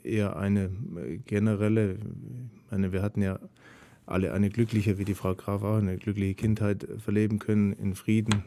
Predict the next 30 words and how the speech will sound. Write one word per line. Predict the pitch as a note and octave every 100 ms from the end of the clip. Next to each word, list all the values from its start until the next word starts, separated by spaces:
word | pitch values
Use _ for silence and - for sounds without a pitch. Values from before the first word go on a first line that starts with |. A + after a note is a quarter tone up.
| G3
in | G#2+
Freiheit. | G2 - G#2 G2+ G2 F#2+ -
Ähm, | G2 F#2+ G2 A#2+ -
äh, | G#2 G2 G2
wir, | G2 F#2+
wir | G#2 G2+ F#2+
sind | F#2 G2
in | F#2+ F#2
wirtschaftlich | G2+ G2 F#2+ - F#2 - - - - - -
vernünftigen | A2+ G2+ - F#2+ F#2
Verhältnissen | F#2+ F#2 A2 A2+ G2+
in | G#2 G2+
der |
Bundesrepublik, | G2+ A2 G2+ G2+ G2 G2+ G#2 G2+ - -
in | G2
der | F#2+
Nachkriegs-, | G2+ A2 - G2 - -
äh, | -
Bundesrepublik | G2 G#2 G#2+ G2+ G#2 G2 F#2+ G#2 -
aufgewachsen. | G2+ G2+ G#2+ G2 G2+ - G2 - - - - - -
<clears throat> |
Wir | - E3 G#2 G#2 G#2
konnten, | - G#2+ G#2+ G2+ G#2 - -
äh, | - G2+
den | G2+ G2 F#2+ A#2+ B2+
Beruf | G#2+ G2 A2 -
ergreifen, | G2+ G#2 G2+ G#2 F#2+
den | F#2+
wir | F#2+ F#2
wollten, | G#2+ A#2 A2 G#2